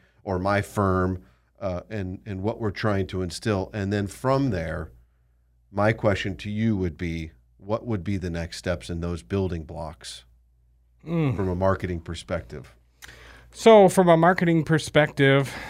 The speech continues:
Speaker 2: again, I think in all things important in life, we need people, we need to surround ourselves with people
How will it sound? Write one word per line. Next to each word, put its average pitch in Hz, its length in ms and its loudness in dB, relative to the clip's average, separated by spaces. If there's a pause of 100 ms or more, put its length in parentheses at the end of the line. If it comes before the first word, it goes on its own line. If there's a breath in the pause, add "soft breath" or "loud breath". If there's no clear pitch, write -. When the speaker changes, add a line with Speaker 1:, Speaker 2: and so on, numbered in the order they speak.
(140 loud breath)
Speaker 2:
again, 147 340 2
I 139 100 2
think 156 400 0 (640 loud breath)
in 139 160 0
all 139 180 2
things 131 320 0
important 113 440 -2
in 98 140 -4
life, 92 580 -6 (1160)
we 139 140 0
need 135 300 2
people, 104 580 -2 (200)
we 123 80 -4
need 131 160 2
to 127 80 0
surround 110 380 -2
ourselves 98 640 -6
with 110 200 -8
people 90 460 -6